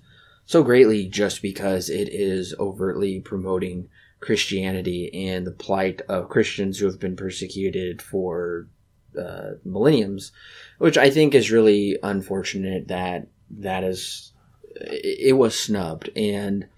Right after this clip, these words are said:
because it, it does seem because it's Christian, they're not going to give it much credence.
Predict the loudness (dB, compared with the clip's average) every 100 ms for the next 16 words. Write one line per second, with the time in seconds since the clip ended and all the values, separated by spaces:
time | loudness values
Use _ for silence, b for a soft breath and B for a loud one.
0 | b b b b b -8 -4 4 6 6
1 | 4 2 -2 6 8 8 6 2 2 0
2 | -2 -2 -2 -6 -4 -4 -4 -4 -4 -4
3 | -4 -4 -6 -6 -4 -4 -6 -6 -6 -6
4 | -8 -6 -6 -4 -4 -6 -10 -10 -10 -10
5 | -10 -10 -12 -16